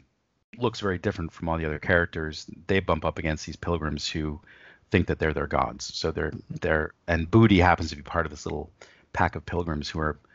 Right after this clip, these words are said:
who've made their way from Britannia, and they're ma-, and they're slowly trekking t-, down to, um, to, uh, Italy, uh, where they're, they're gonna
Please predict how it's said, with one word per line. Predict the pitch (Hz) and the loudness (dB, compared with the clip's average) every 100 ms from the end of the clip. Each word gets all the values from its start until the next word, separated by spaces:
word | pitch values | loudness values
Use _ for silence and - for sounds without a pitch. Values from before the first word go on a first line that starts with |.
| _ _ _ | _ _ _
who've | 92 90 | 0 8
made | 107 | 8
their | 107 92 | 8 6
way | 87 | 4
from | - 78 | 2 -8
Britannia, | 82 - 113 110 98 95 | -10 0 2 4 4 2
and | 78 | -2
they're | 78 | -6
ma-, | 80 80 | -6 -6
and | 85 80 | -6 -6
they're | 78 | -6
slowly | - 85 82 78 | -2 -2 -2 -6
trekking | 76 - 76 78 73 | -4 -2 -2 -2 -8
t-, | - - | -10 -8
down | - 78 73 76 | -2 -2 -2 -8
to, | - 78 78 - - | -10 -8 -10 -10 -4
um, | 76 76 76 _ - - - - - - - - | -4 -4 -8 _ -14 -14 -14 -18 -18 -20 -20 -12
to, | - 82 73 | -4 -4 -2
uh, | 71 73 - - _ _ | -2 0 0 -4 _ _
Italy, | 117 80 64 65 - - | 4 6 4 -6 -10 4
uh, | 82 80 78 76 76 - | 8 8 8 6 2 -6
where | 101 87 82 - - _ _ _ _ - | 4 6 6 2 -12 _ _ _ _ -4
they're, | 82 80 80 - | 0 2 0 -4
they're | - 82 | -4 -2
gonna | 80 76 | 0 -2